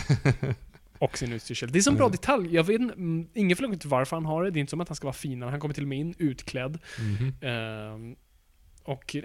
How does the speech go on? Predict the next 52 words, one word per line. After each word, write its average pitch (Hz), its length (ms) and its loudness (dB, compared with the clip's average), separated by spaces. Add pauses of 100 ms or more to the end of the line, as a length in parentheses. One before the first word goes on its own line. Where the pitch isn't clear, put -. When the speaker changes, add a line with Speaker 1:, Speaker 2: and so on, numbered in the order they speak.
(120)
Speaker 2:
vet 185 40 -6
inte, 165 180 -6
det 139 160 -4
ser 135 140 -4
så 143 100 -4
himla... 139 400 -4
Allting 165 300 -6
ser 127 100 -8
bättre 131 260 -10
ut - 60 -14
med 113 100 -10
slips. - 320 -10 (240)
Gud. 147 240 0 (240)
Mm. 143 300 2 (640)
Måste - 200 -8
hitta 117 120 -8
en 107 40 -2
läderjacka, 110 420 -4
Victor. 107 260 -8 (300)
Speaker 1:
Mm, 127 260 0
det 117 60 -2
måste 113 220 -4
du 123 40 -2
göra. 120 120 -4 (400)
Du 127 100 8
hade 143 260 6
ju 175 60 8
en 127 140 4
förut 113 200 0
när 113 80 -4
du 113 60 -2
var 113 100 -4
liten. 113 340 -6
Den 127 80 -4
var 123 80 4
gjord 123 120 6
i - 20 8
gummi, 131 360 8
men 113 180 2
det 113 60 2
var 117 60 4
Speaker 2:
Det - 40 6
var 156 60 8
en 160 40 6
Speaker 1:
ändå 160 100 4
Speaker 2:
gummijacka 143 460 0 (100)
som - 120 -8
Speaker 1:
Mm. 120 80 2
Speaker 2:
såg 131 140 -4
ut, 131 120 -4
skulle 123 220 -8 (120)
emulera 147 640 4